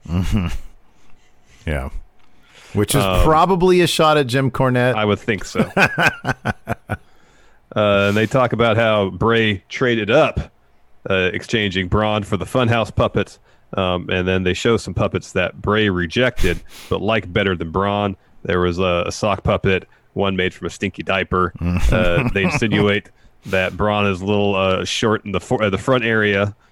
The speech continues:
Speaker 2: And this
Speaker 1: Mm-hmm.
Speaker 2: brings out Braun, his creepy Titantron, with his head of the train. I didn't notice it last week, but his head's on the train, and then he's on the side of the train, like,
Speaker 1: Yeah.
Speaker 2: out of, out of the engine.
Speaker 1: Yeah.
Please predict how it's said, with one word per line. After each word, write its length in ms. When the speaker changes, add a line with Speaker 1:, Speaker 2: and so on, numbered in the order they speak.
Speaker 2:
And 300
this 120
Speaker 1:
Mm-hmm. 100
Speaker 2:
brings 260
out 220
Braun, 340
his 140
creepy 320
Titantron, 640
with 140
his 200
head 140
of 60
the 80
train. 460
I 80
didn't 120
notice 220
it 100
last 320
week, 300
but 120
his 180
head's 240
on 80
the 80
train, 400
and 140
then 80
he's 280
on 100
the 80
side 260
of 80
the 80
train, 300
like, 140
Speaker 1:
Yeah. 120
Speaker 2:
out 180
of, 320
out 160
of 120
the 140
engine. 280
Speaker 1:
Yeah. 540